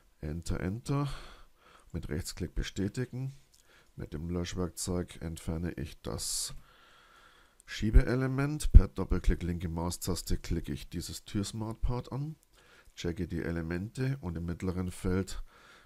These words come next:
ist momentan nichts drin. Das ersetze ich durch eine Flügeltüre mit einem Türblatt. Hm. Dies kann genauso geöffnet werden.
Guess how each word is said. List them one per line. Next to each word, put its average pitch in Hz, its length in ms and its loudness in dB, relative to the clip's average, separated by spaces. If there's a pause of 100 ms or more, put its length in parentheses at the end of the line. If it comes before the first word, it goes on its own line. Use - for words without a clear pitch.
(120)
ist 87 240 -2
momentan 85 640 -4
nichts - 420 -4
drin. 139 400 -6 (880)
Das 80 180 -6
ersetze 87 380 -4
ich 82 100 -6
durch 85 200 -8
eine 82 360 -6 (2000)
Flügeltüre 120 840 2
mit 85 180 -2
einem 71 260 -4
Türblatt. 127 800 4 (1300)
Hm. 92 1000 -4 (2250)
Dies 92 220 -2
kann 87 260 0
genauso 80 400 -2
geöffnet - 500 -6
werden. 131 400 -2